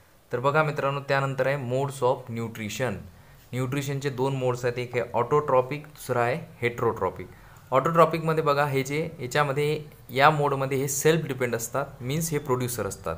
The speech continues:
मीन्स they prepare their own food. स्वतःचं अन्न ते स्वतःच तयार करतात. त्यांना आपण, अ, ऑटोट्रॉपिक म्हणतो. आणि हेटरोट्रॉपिकमध्ये हे दुसऱ्यावर डिपेंड असतात, मीन्स they are, अ, depend, they depends upon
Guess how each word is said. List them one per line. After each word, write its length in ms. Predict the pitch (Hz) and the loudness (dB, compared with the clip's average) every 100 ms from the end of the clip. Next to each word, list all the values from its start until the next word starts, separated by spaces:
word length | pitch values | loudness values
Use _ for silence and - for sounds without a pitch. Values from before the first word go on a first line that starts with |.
| 82 | -4
मीन्स 240 | 123 123 127 | -8 -6 -2
they 80 | 127 | 0
prepare 380 | 127 123 143 139 127 | 0 -2 2 2 0
their 220 | 139 165 - 117 | -2 -4 -6 -2
own 220 | 117 101 | -2 -2
food. 120 | 95 | -4
स्वतःचं 480 | - 113 127 123 120 | -4 0 4 4 2
अन्न 200 | 117 117 | -2 -4
ते 280 | 127 170 - - - | -2 -4 -6 -14 -6
स्वतःच 420 | 131 131 123 - | -2 6 6 6
तयार 180 | 107 104 | 2 2
करतात. 280 | 101 131 131 | -2 -2 -2
त्यांना 300 | 104 113 110 | -2 0 0
आपण, 260 | 107 185 190 - - - - - | 2 0 0 -10 -14 -14 -12 0
अ, 60 | 110 | 4
ऑटोट्रॉपिक 760 | 113 101 123 135 127 120 113 | 6 6 4 4 4 2 2
म्हणतो. 260 | 107 107 117 | -4 -2 0
आणि 140 | 127 | 0
हेटरोट्रॉपिकमध्ये 840 | 107 117 147 165 135 139 135 135 | 0 0 2 4 2 0 -4 -4
हे 140 | 139 165 | -2 -2
दुसऱ्यावर 720 | 165 - - - 151 156 151 | -2 -12 -6 0 6 8 8
डिपेंड 300 | 127 120 98 | 4 0 -4
असतात, 300 | 98 - 82 92 | -6 -8 -10 -8
मीन्स 280 | 127 147 - | -8 -8 -2
they 120 | 117 | 0
are, 140 | 151 202 - - - - - | 0 -2 -12 -20 -20 -20 -4
अ, 260 | 120 123 | 2 2
depend, 360 | 117 127 131 120 113 | 2 0 0 -2 0
they 140 | 143 127 | -2 0
depends 380 | 127 127 117 107 | -2 -4 -4 -6
upon 180 | 113 | -2